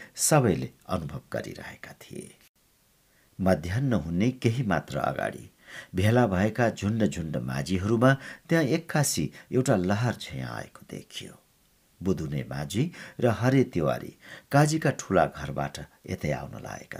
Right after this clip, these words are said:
देखिए। यी दुईका दर्शन मात्रले त्यहाँ माझीहरूका अनुहारमा नजानिदो खाले घृणा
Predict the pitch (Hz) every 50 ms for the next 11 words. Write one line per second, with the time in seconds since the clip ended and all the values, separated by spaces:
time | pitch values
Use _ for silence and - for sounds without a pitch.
0 | - - - - - - - - - - - - _ _ _ _ _ _ _ _
1 | _ _ _ _ - - - - - - - 185 196 160 143 - 147 165 156 -
2 | 165 139 - 117 123 127 - - 139 117 98 95 101 107 104 - 92 73 69 73
3 | 95 131 151 151 - - 101 104 104 95 - 85 90 104 107 120 113 98 90 87
4 | - - 71 69 73 76 78 78 90 107 113 117 120 123 117 113 - - - -
5 | - - - 165 180 202 185 165 170 160 151 131 135 123 - 104 - - - 92
6 | 78 73 64 - - _ _ _ - 95 - - 95 98 113 120 131 139 147 147